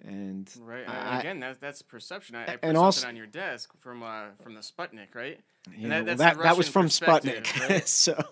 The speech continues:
Speaker 2: But that's, um, that's what some people feel. It's, uh, the
Speaker 1: Yeah.
Speaker 2: peasants are revolting,
Speaker 1: N-,
Speaker 2: right? I mean
Speaker 1: no,
Speaker 2: <laughs>
Speaker 1: no doubt. We see it in the United States. We saw it in, in with the Bernie Sanders campaign and the
Speaker 2: Right.
Speaker 1: Donald Trump campaigns. These, these,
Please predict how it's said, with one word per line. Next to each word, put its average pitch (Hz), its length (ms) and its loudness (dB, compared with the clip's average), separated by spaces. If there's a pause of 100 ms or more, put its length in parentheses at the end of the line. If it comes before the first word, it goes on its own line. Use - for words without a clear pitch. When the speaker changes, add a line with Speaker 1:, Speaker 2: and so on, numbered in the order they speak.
(120)
Speaker 2:
But 160 200 -2
that's, 190 300 -2
um, 147 360 -8
that's 170 200 -6
what 160 100 -12
some 156 200 -12
people 151 240 -18
feel. 196 340 -10
It's, - 180 -14
uh, 127 220 -14
the 131 100 -12
Speaker 1:
Yeah. 139 180 0
Speaker 2:
peasants 170 340 -8
are 151 80 -4
revolting, 143 480 -10
Speaker 1:
N-, 131 80 -8
Speaker 2:
right? 127 100 -6 (120)
I 139 40 -12
mean 135 220 -6
Speaker 1:
no, 143 200 -6 (140)
Speaker 2:
<laughs> - 160 -16
Speaker 1:
no 139 280 -4
doubt. 147 380 -4
We 135 140 -4
see 165 360 -4
it 151 60 -6
in 156 120 -4
the 147 100 -4
United 143 380 -6
States. 135 400 -8
We 123 60 -8
saw 123 400 -4
it 131 60 -8
in, 127 200 -6
in 120 500 -8 (160)
with 110 240 -8
the 110 80 -10
Bernie 113 340 -6
Sanders 117 440 -6
campaign 113 640 -10
and 110 120 -8
the 104 60 -8
Speaker 2:
Right. 110 80 -10
Speaker 1:
Donald 113 280 -8
Trump 151 300 -12
campaigns. 98 600 -16
These, 107 280 -18
these, 104 300 -16